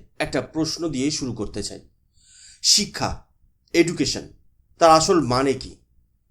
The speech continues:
ডিগ্রি পাওয়া, ভালো চাকরি পাওয়া, নাকি একজন ভালো নাগরিক, একজন দেশপ্রেমিক নাগরিক তৈরি করা? যদি তৃতীয়টা সত্যি হয়,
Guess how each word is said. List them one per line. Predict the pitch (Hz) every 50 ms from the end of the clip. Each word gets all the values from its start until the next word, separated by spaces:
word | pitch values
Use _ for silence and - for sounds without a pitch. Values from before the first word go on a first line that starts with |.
| _ _ -
ডিগ্রি | 135 143 175 160 180 214
পাওয়া, | 208 208 196 151 110 87 - - - _ _ _ _ _ _ - - - -
ভালো | 135 160 170 190 196
চাকরি | 196 190 180 165 - 226 226
পাওয়া, | - 220 185 131 92 - - _ _ _ _ _ _ _ _ -
নাকি | 139 165 170 170 185 175 143 147 170 - -
একজন | 160 151 156 175 156 127
ভালো | 120 147 151 175 170
নাগরিক, | 151 151 147 151 156 180 180 202 202 196 - - _
একজন | - 143 139 131 147 135 123
দেশপ্রেমিক | 123 143 143 180 170 - - 170 160 165 160 147 131
নাগরিক | 131 127 131 143 156 165 170 - - -
তৈরি | - 139 131 117 107
করা? | - 92 87 - - _ _ _ _ _ _ _ _ _ _ - _ - _ _
যদি | 147 143 196 202 214 233
তৃতীয়টা | - - 202 214 202 220 240 233 240 226
সত্যি | - - 196 190 196 - -
হয়, | 415 185 147 110 95